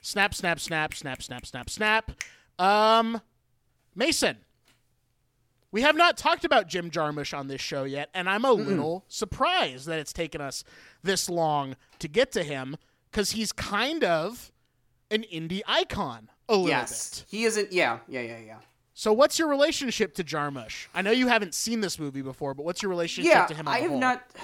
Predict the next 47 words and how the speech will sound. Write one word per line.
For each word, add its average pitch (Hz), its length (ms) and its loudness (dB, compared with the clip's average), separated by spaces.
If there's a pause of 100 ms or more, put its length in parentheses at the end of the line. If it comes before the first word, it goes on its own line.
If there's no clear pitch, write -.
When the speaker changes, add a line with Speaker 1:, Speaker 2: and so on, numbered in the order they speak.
(160)
Speaker 2:
I 220 100 12
have 302 140 6
not 302 160 0
seen 254 220 -2
this 170 220 -4
one. 156 220 0
I 175 220 4
have 208 160 -2
seen, 170 640 -2
uh, 143 380 4 (180)
Dead 208 260 4
Man. 220 520 -4 (260)
I 151 120 0
have 147 160 -4
seen, 147 760 -2 (100)
uh, 135 420 0
Only 175 200 -2
Lovers 160 300 -2
Left 151 180 -4
Alive, 127 540 0
which 135 100 -10
I 135 60 -6
saw 131 180 -2
in 127 80 -4
theaters, 131 380 -10
and 127 100 -8
I 123 40 -10
saw 123 180 -10
Dead 131 260 -4
Don't 127 220 -6
Die, 117 220 -8
which 123 140 -12
I've 120 120 -16
also 123 260 -14
seen 120 240 -14
in 113 120 -16
theaters. 117 500 -16 (600)
Um, 156 720 0 (240)
he 294 360 -4
is 349 160 0
a 208 120 0
guy 156 480 6
where 139 180 -2
the 131 100 -4
kind 135 340 -6
of, 127 180 -6
like, 120 360 -12